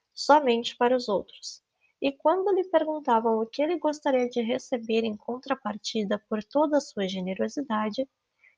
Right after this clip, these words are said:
ele apenas respondia que já possuía tudo o que desejava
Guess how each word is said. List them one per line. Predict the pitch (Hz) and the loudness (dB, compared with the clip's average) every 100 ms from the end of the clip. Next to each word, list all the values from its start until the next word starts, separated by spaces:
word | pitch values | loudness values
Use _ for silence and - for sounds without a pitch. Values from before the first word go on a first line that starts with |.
| - | 2
ele | 302 311 | 6 8
apenas | 311 311 302 311 294 302 | 6 4 4 4 2 2
respondia | 294 294 302 294 240 254 240 202 _ _ - | 2 2 -4 -2 0 2 2 0 _ _ -6
que | 247 | 2
já | 254 | 4
possuía | 262 262 254 262 262 | 4 0 0 2 2
tudo | 254 320 330 330 | 2 0 0 0
o | 320 | -2
que | 302 | 0
desejava | 269 262 277 269 226 214 220 - | 2 4 4 2 2 0 -2 -8